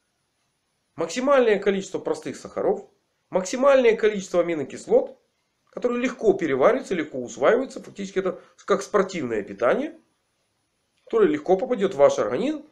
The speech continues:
И даже при ослабленной пищеварительной системе проще усвоится. Безусловно, можно ждать и дальше.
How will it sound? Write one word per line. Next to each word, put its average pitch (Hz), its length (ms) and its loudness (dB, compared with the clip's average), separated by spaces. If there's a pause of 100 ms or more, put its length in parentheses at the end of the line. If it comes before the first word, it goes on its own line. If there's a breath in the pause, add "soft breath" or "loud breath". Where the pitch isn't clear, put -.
(300)
И - 20 -10
даже 254 240 6
при 240 160 2
ослабленной 127 640 2
пищеварительной 120 540 -12
системе 302 400 -6 (580)
проще 156 380 -2
усвоится. 196 580 2 (2750)
Безусловно, 302 440 -2
можно 269 340 0
ждать 233 340 0
и 202 60 -10
дальше. 127 580 -2